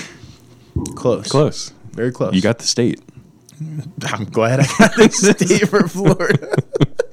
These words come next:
Speaker 1: <laughs> Uh, Logan Perkins finished second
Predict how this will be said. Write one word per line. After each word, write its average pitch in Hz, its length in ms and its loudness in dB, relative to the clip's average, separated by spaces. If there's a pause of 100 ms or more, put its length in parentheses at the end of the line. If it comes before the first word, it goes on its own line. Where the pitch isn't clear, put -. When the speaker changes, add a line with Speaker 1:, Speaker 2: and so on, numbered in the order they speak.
Speaker 1:
<laughs> - 680 -6 (460)
Uh, 135 120 4
Logan 165 400 6
Perkins 156 640 4
finished 143 540 0 (120)
second 165 640 2